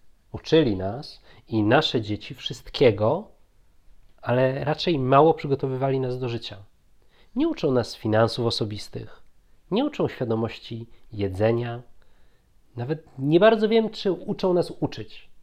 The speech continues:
czy dobrze uczą nas uczyć. Osiem. Nigdy nie sądziłem,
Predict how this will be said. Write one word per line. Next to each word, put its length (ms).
czy 120
dobrze 560
uczą 260
nas 200
uczyć. 540
Osiem. 400
Nigdy 360
nie 140
sądziłem, 640